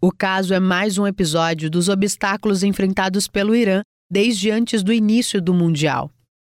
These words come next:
A seleção precisou transferir a sua base para Tijuana, no México, após atrasos e negativas da emissão de vistos para membros da delegação. O governo dos Estados Unidos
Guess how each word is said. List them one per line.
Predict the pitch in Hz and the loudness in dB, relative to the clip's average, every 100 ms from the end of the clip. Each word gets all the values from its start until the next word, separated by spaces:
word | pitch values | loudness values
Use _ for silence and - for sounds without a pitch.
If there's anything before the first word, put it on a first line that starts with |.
| - | -6
A | 156 | -4
seleção | - 180 170 196 185 | 0 0 0 0 0
precisou | 185 180 180 190 | 0 0 2 0
transferir | 190 190 - 190 196 190 | 2 -2 0 0 2 0
a | |
sua | 180 196 | 0 0
base | 175 180 180 190 | 0 0 0 -2
para | 185 185 | 0 -2
Tijuana, | 190 - 202 226 214 220 202 | -2 0 2 2 2 2 0
no | 170 180 | 2 2
México, | 180 170 165 - - - _ | 2 0 -2 -4 -6 -8 _
após | - 165 180 180 | -8 -2 -2 0
atrasos | 208 - 175 165 165 175 | -2 -2 -2 -2 -2 0
e | 180 | 2
negativas | 180 202 220 208 202 180 180 160 | 2 0 -2 -2 -2 0 0 0
da | 175 185 | -2 0
emissão | 214 226 - 196 220 | 0 0 0 0 0
de | 226 202 | 2 0
vistos | 160 165 - - | 0 -2 -2 -4
para | - 165 170 | -2 0 0
membros | 170 165 160 165 | 0 0 0 0
da | 160 | 0
delegação. | 156 160 151 165 - 139 127 - _ _ _ _ | 0 0 2 0 -2 -4 -4 -10 _ _ _ _
O | - | -4
governo | 170 170 156 180 180 | 0 0 2 0 2
dos | 170 165 | 0 0
Estados | 165 - 160 160 147 | -2 -2 -2 -2 0
Unidos | 147 156 160 147 | 0 2 2 0